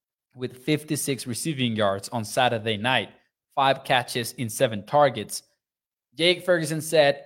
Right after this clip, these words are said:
"John Stephens is a baller. He is making plays in practice, making plays in camp,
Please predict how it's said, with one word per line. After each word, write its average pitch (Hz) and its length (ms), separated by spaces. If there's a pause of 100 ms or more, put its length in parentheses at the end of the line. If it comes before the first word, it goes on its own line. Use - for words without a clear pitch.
"John 190 280
Stephens 190 640
is 156 260
a 120 300
baller. 123 560 (400)
He 151 200
is 110 140
making 185 400
plays 180 320
in 185 80
practice, 135 640 (420)
making 175 500
plays 180 320
in 180 140
camp, 120 440